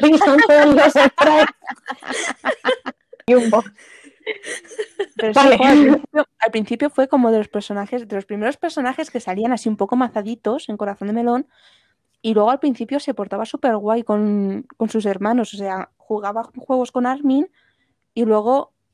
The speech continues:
Speaker 2: con Alexi le daba camisetas así pintadas que a él le gustaban,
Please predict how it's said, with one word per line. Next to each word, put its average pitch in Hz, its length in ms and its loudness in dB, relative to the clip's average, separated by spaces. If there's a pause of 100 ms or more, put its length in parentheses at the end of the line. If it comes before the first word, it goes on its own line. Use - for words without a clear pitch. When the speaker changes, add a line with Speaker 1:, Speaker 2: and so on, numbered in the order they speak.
(160)
Speaker 2:
con 226 160 -2
Alexi 208 520 -8
le 220 140 -10
daba 220 500 -6
camisetas 226 440 -10
así 214 180 -14
pintadas 226 520 -4
que 202 100 -10
a 196 40 -4
él 196 60 -10
le 208 80 -6
gustaban, 233 600 -4